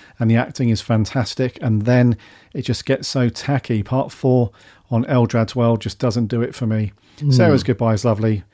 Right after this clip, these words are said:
Speaker 1: uh, but a bit tacked on, sadly. But a seven out of ten."
Speaker 2: Yeah, okay.
Speaker 1: Our writer Jordan says, "It does start off well, but gradually goes downhill. Sarah, uh,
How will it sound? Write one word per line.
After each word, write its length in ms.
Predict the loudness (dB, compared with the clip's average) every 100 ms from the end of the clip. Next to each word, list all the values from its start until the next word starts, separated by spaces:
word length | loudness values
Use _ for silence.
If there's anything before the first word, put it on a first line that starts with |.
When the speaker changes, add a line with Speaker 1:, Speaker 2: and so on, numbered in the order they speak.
| _ _ _ -4
Speaker 1:
uh, 160 | -4
but 120 | -2 -4
a 60 |
bit 180 | -4 -6
tacked 380 | -6 -6 -4 -2
on, 180 | -2 -2
sadly. 480 | -4 -6 -4 -6 -6
But 160 | -8
a 40 | -8
seven 280 | -6 -6
out 100 | -6
of 80 | -8
ten." 320 | -12 -10 -10 -14 _ _ _ _
Speaker 2:
Yeah, 280 | -2 -2 -4 -12 -18
okay. 200 | -8 -8 -8 -16 0
Speaker 1:
Our 120 | 2
writer 300 | 4 4 2
Jordan 340 | 4 6 6 2
says, 280 | 2 2
"It 140 | 0 -2
does 200 | 0 0
start 240 | 2 2
off 180 | 2 2
well, 200 | 2 2
but 120 | 0
gradually 420 | 2 0 2 0 2
goes 240 | 0 0
downhill. 480 | 0 0 2 0 0
Sarah, 560 | 0 2 4 4 2 -4 _ _ _ -20 _ _ _
uh, 440 | 0 2 2 2